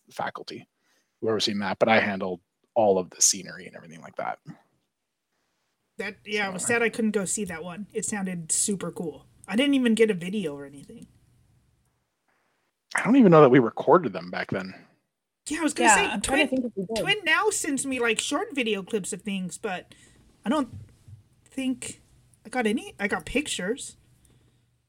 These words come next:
Speaker 3: That might be the only thing that we had. I don't know. I might have to go back and, and look at my stuff. But did you also do, uh, This Lady's Not for Burning?
Speaker 1: Yep. Yeah.
Speaker 3: No.
Speaker 1: So that was, yeah.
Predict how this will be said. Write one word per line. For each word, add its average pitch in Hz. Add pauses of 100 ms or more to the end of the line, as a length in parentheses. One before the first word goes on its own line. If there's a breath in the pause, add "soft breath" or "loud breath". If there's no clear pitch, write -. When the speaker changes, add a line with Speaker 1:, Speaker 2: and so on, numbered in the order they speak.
(500)
Speaker 3:
That 202
might 277
be 370
the 190
only 202
thing 180
that 165
we 156
had. 165 (720)
I 190
don't 190
know. 202
I 170
might 190
have -
to 208
go 180
back 175
and, 175
and 180
look 202
at 196
my 170
stuff. -
But - (460 loud breath)
did 240
you 508
also 440
do, 302 (180)
uh, 247 (960)
This 226
Lady's 247
Not 247
for 214 (440)
Burning? 208
Speaker 1:
Yep. 247 (380)
Yeah. 131 (120)
Speaker 3:
No. 196
Speaker 1:
So 151
that 139
was, 131
yeah. 185